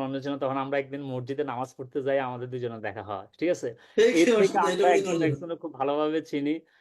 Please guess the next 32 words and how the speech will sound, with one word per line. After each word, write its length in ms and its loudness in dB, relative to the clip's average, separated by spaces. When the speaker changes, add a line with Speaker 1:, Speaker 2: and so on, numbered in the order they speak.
Speaker 1:
এর 200 0
মাঝখান 420 -4
দিয়ে 180 0
আমি 180 -6
আসলে 280 -4
রয়ে 280 2
গেছি 240 0
এখানে, 240 -8
আর 60 -2
আতিক 340 -6
ভাই 180 0
অনেক 240 -8
বছর 260 -6
আগে 280 -2
উনি 180 -6
কানাডায় 400 -8
মুভ 160 -12
করছেন, 280 -10
আলহামদুলিল্লাহ, 680 -6
উনি 100 -10
এখন 240 -10
কানাডায় 160 -6
Speaker 2:
আলহামদুলিল্লাহ। 440 -2
Speaker 1:
এস্টাবলিশ 340 -12
মানুষ, 240 -8
উনি 220 -8
কানাডার 320 -4
পিআর, 300 0
ইয়া, 220 0
সিটিজেন 460 -10
প্রাপ্ত 280 -6
মানুষ, 240 -10